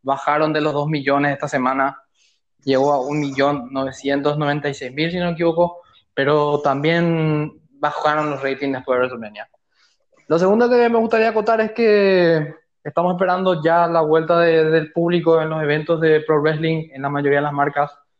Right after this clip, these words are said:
U F C tendrá el próximo fin de semana un evento a estadio lleno en, en Jacksonville, así que esperemos que,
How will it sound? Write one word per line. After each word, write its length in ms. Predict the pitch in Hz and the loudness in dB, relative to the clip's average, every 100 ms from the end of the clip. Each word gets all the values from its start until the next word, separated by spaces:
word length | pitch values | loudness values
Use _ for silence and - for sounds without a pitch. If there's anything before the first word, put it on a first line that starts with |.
| _ _ _ _ - | _ _ _ _ -4
U 160 | 139 156 | 0 2
F 160 | 160 | 2
C 140 | 151 160 | 0 0
tendrá 400 | 165 151 151 156 | 0 2 2 0
el 80 | |
próximo 280 | 156 156 165 | 0 0 0
fin 120 | 160 | -2
de 80 | 156 | -2
semana 260 | 156 147 147 | 0 0 0
un 120 | 156 | 0
evento 540 | 147 147 147 151 147 | 0 0 0 0 2
a 160 | 143 143 | 2 0
estadio 340 | 143 - 147 143 | 0 0 2 2
lleno 360 | 139 143 143 | 0 0 0
en, 540 | 139 135 131 127 123 _ | 0 -2 -4 -8 -12 _
en 120 | - 127 | -12 -4
Jacksonville, 560 | 139 - 160 165 170 - - - - 135 | -4 -2 -2 -2 -4 -8 -20 -20 -16 -10
así 240 | 131 156 | -6 -2
que 80 | 170 | -2
esperemos 440 | 170 156 156 170 | 0 0 0 -2
que, 640 | 170 170 165 151 147 131 | 2 2 4 2 0 -4